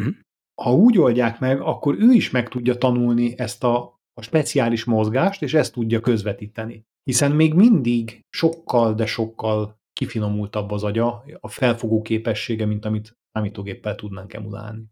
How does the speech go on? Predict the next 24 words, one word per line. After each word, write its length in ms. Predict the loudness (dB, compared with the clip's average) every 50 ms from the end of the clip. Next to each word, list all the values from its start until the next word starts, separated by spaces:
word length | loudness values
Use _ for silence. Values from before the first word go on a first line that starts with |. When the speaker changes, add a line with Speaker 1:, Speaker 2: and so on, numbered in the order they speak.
| _ _ _ -12 -10
Speaker 1:
Mhm. 160 | -10 -10 -10 -12 -14 _ _ _ _ _ -20 -18 -16 -14 -10 -10
A 60 | -10
problémám 600 | -4 -2 0 2 2 2 2 2 2 0 0 0
az 120 | 0 0
az, 260 | 0 0 0 -2 -2
hogy 160 | -4 -2 -2 -2
az 380 | -2 -2 -4 -6 -8 -10 -10 -6
alfabet 680 | -2 -2 -2 -2 -2 -4 -4 -2 -2 -2 -2 -4 -4 -6
és 220 | -8 -8 -8 -6
a, 300 | -6 -6 -6 -6 -8 -10 -12 -18 _ _ _ -4
az 220 | -2 -2 0 2
ilyen 180 | 0 0 0 0
agyimplantátumos 800 | 0 2 2 2 2 2 -2 -2 -2 -2 -4 -2 -4 -6 -4 -4
fejlesztések, 560 | -2 0 0 0 -2 -2 -4 -4 -4 -4 -4
ezek 180 | -2 -4 -4
két 460 | -2 -2 -2 -2 -2 -4 -8 -16 -16 -16 -20 _ _ _
párhuzamos 600 | 0 2 2 2 2 0 -2 -4 -4 -4 -6 -6 -6
pálya. 360 | -4 -6 -4 -6 -8 -10 -12 _ _ _ _
Ezeket 360 | -8 -6 -4 -4 -4 -4 -4 -2
még 140 | -2 -2
eddig 200 | -2 -2 -2 -2
nem 160 | -2 -2 -2 0
érintettük 500 | -2 -2 -4 -4 -6 -8 -8 -8 -6 -6
össze. 320 | -6 -6 -6 -10 -12